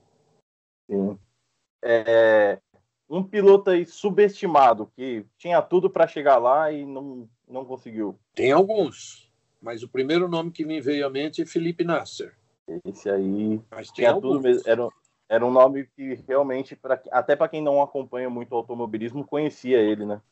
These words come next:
Speaker 2: Com certeza, com certeza. Muito injustiçado, muito injustiçado. Muito.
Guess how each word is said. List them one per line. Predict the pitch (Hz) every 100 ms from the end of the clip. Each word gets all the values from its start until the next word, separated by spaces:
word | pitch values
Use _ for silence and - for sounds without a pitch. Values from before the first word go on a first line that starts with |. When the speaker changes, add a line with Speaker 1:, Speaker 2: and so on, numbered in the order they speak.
| _
Speaker 2:
Com | - 220
certeza, | 240 - - 208 170 _ _ 156 143 104 - _ _ -
com | 151 135
certeza. | - 131 - - 110 101 101
Muito | 135 165 175 170 139
injustiçado, | 120 120 - - - 120 131 - - _ _ _ _ _ -
muito | 127 143 139 120
injustiçado. | 98 101 - - 101 104 - _ _ _ _ _ _ _ _ _ _ _ _ 117
Muito. | 110 95 -